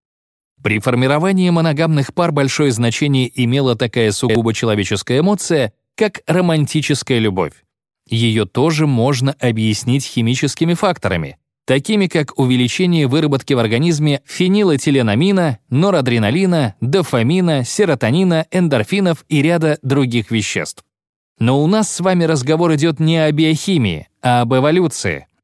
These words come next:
Нам важно понять, что романтическая любовь укрепляла моногамные отношения. Это, наверное, вам и так было ясно.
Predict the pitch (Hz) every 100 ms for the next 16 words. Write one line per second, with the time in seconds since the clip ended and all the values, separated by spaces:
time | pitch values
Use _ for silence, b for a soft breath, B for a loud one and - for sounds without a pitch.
0 | _ _ - 110 143 139 147 131 135 117
1 | 120 135 147 - - 127 123 120 120 214
2 | 190 165 - 151 127 120 143 175 - -
3 | 165 - 160 147 139 160 147 135 127 127
4 | 123 123 117 117 127 - 139 165 165 -
5 | 185 101 78 69 _ _ _ _ - 160
6 | 147 127 131 123 113 113 113 - 143 143
7 | 131 101 107 113 135 113 90 82 -